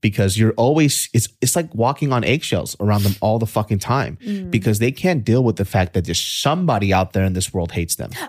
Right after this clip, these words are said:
Speaker 2: Oh, that I don't care.
Speaker 1: That is so hard for them. Like, we know somebody like that too.
Speaker 2: Uh-uh.
Speaker 1: And this person, man, like, just having a conversation with this person is just, they're always trying to figure out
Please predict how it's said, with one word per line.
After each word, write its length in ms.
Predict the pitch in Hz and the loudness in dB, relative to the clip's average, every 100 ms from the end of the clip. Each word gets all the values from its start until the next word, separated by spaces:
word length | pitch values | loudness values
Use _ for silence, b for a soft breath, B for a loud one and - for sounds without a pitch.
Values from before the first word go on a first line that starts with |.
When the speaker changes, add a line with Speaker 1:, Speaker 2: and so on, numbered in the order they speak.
| - | -4
Speaker 2:
Oh, 260 | 233 208 170 | 0 0 -2
that 280 | 190 226 | -4 -4
I 80 | 196 | -4
don't 180 | 170 151 | -6 -10
care. 280 | - 139 - | -14 -14 -4
Speaker 1:
That 240 | 120 143 - | -2 0 0
is 120 | 98 | -2
so 400 | - - 123 165 | -2 0 2 2
hard 300 | - 131 170 | 2 0 0
for 120 | - | -2
them. 220 | 92 80 65 | 0 -2 0
Like, 160 | 101 117 | 0 4
we 140 | 196 | 4
know 140 | 240 | 4
somebody 460 | 190 107 98 95 95 | 2 2 4 4 4
like 220 | 92 90 | 2 2
that 240 | 95 78 - | 0 0 0
too. 320 | - 131 92 - | 0 0 -2 -6
Speaker 2:
Uh-uh. 220 | 196 180 175 | -10 -4 0
Speaker 1:
And 80 | 143 | 0
this 100 | - | 2
person, 420 | 175 170 170 160 | 0 2 0 2
man, 280 | 156 156 - | 4 2 2
like, 300 | 107 101 - _ _ _ _ - | 0 0 -6 _ _ _ _ -12
just 340 | 131 123 - - | -2 0 0 -2
having 320 | 131 156 160 | -2 0 0
a 60 | 117 | 0
conversation 680 | - 120 107 - 107 - 117 | 0 -2 0 2 2 2 0
with 100 | - | 0
this 100 | 117 | -4
person 420 | - 156 - 123 | 0 -2 2 0
is 160 | - - | 0 0
just, 300 | 104 - - b b b | 0 -2 -10 b b b
they're 160 | 117 - _ 127 | -4 -4 _ 0
always 260 | 156 165 | 2 2
trying 160 | - 131 | 2 0
to 60 | |
figure 360 | 123 123 110 107 | 0 0 2 2
out 220 | 98 - | 2 0